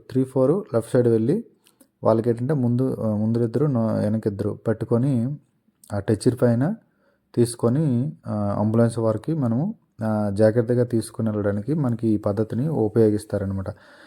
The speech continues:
అదే మనకి తలపైన కానీ ఎక్కడైనా ఇప్పుడు తలపైన తగిలినాయి మనకి ఏంటంటే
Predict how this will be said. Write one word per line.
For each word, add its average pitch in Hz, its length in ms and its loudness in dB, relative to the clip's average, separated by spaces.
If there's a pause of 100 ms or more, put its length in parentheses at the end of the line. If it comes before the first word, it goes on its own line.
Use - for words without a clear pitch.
(160)
అదే 117 180 6
మనకి 127 540 2
తలపైన 120 580 0
కానీ 120 160 2
ఎక్కడైనా 113 300 -2
ఇప్పుడు 113 640 -2 (340)
తలపైన 123 420 4
తగిలినాయి 110 480 0 (520)
మనకి 110 160 0
ఏంటంటే 113 720 0